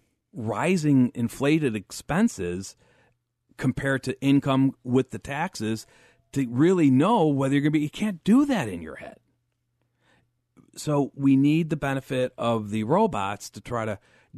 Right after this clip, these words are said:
get us in a position where we can project out using conservative and realistic assumptions, or in, uh, what we're saying, run different scenarios, best case, worst case type scenarios.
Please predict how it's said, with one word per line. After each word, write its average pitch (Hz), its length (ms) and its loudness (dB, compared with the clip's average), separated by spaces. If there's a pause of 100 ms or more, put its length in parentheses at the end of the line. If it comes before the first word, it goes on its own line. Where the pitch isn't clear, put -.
get 143 240 0
us 165 180 -4
in 123 60 -4
a 120 60 -2
position 117 440 -4
where 110 220 -2
we 110 180 -6
can 107 360 -6 (340)
project 120 560 -4 (100)
out 139 500 0
using 131 600 2 (420)
conservative 113 540 -2
and 143 160 -2
realistic 98 400 -6
assumptions, 104 640 -6 (440)
or 127 500 2
in, 131 240 2 (120)
uh, 120 280 -6
what 107 180 -4
we're 107 120 -6
saying, 107 500 -2 (100)
run 113 360 2
different 110 320 -6
scenarios, 131 640 -2 (200)
best 98 280 -8
case, 104 340 -8
worst 101 240 -10
case 95 300 -12
type 87 240 -14
scenarios. 139 560 -4